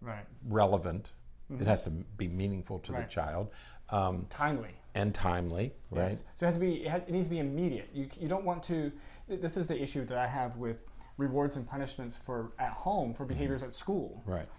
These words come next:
Speaker 1: You know, if a kid does something really, really good
Speaker 2: Mm-hmm.
Speaker 1: at nine o'clock in the morning, and then the parent is trying to reward them at, you know, six P M,
Speaker 2: Right.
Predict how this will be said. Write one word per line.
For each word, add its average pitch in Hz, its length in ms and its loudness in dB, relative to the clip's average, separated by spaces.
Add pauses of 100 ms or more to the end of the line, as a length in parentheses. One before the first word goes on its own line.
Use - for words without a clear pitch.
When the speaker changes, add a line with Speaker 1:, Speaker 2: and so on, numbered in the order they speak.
Speaker 1:
You 165 60 -6
know, 156 60 -4
if 151 80 -4
a 143 60 -2
kid 190 360 0 (680)
does 160 160 4
something 156 400 0
really, 233 240 4
really 208 240 2
good 156 400 4 (120)
Speaker 2:
Mm-hmm. 170 140 -2
Speaker 1:
at 156 140 2
nine 175 180 4
o'clock 175 260 0
in 160 60 -2
the 147 60 -2
morning, 147 520 -2 (340)
and 156 100 0
then 175 100 2
the 156 80 2
parent 196 420 -2
is 151 120 -4
trying 151 220 -2
to 143 100 -2
reward 139 420 0
them 135 160 -2
at, 120 180 -4 (140)
you 147 80 -6
know, 117 140 -4
six - 260 -6
P 165 220 -4
M, 131 300 -4 (160)
Speaker 2:
Right. 73 200 0